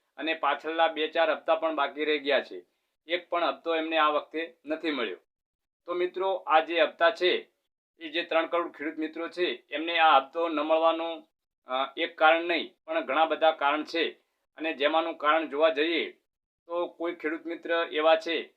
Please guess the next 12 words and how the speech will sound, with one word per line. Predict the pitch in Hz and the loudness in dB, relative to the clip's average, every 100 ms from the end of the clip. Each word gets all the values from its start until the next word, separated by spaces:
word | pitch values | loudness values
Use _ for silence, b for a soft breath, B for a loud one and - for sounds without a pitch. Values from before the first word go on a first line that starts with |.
| - | -12
કે | 156 | -8
જેમનું | 131 151 165 165 156 | -4 -4 -4 -6 -2
લેન્ડ | 139 160 | 0 -2
સીડિંગ | 151 151 160 160 156 _ _ | -4 -8 -6 -8 -12 _ _
થયેલું | 131 156 160 | -2 -2 -2
નથી, | 165 165 127 | -4 -4 -6
એટલે | 104 143 151 | -6 -8 -4
કે | - 156 | -4 -4
જમીનનું | 135 143 165 165 | -4 -4 -4 -6
વેરિફિકેશન | 135 147 156 156 160 151 160 | -4 -4 -4 -8 -8 -8 -8
કરાવેલું | 147 147 156 156 | -2 0 0 -2
નથી, | 160 160 175 - | -4 -2 -2 -4